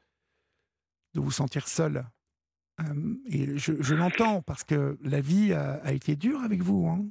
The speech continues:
Euh, le fait que vous appreniez en plus à dix-sept ans que votre père n'était pas votre père,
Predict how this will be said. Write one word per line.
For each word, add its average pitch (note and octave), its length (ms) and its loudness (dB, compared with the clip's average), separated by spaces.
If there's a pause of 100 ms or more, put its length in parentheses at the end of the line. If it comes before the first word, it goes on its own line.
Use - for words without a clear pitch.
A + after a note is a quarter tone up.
(120)
Euh, C3+ 380 0
le C3+ 100 -2
fait - 180 0
que - 140 -4
vous C#3 160 0
appreniez D3 320 0
en D3+ 80 2
plus D3 220 -4
à C3+ 40 0
dix-sept C#3 440 -2
ans D#3 100 2
que C#3 140 -10
votre C3 200 -6
père D#3 220 0
n'était C3+ 240 -2
pas C#3+ 160 -2
votre C3+ 240 -4
père, D3+ 380 -2